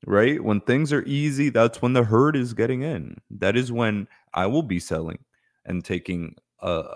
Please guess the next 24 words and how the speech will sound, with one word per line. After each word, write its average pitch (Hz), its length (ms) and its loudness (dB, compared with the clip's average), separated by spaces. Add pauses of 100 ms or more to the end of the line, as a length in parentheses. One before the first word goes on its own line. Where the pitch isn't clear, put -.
a 82 40 -6
massive 82 520 -4
amount 82 280 -4
of - 100 -12
profit. 90 460 -6
So 87 300 -4 (600)
I, 107 120 0 (160)
I 107 60 0
believe 117 600 0 (640)
the 107 180 -2
day 98 280 4
the 92 160 0
Bitcoin 92 480 0
E 87 80 -2
T - 200 -2
F 87 180 0
got 85 180 -2
approved, 87 540 -2
Ether 92 360 -2
went 82 200 -4
up 76 160 -8
ten 80 200 -8
percent. - 480 -10 (220)
<laughs> - 220 -10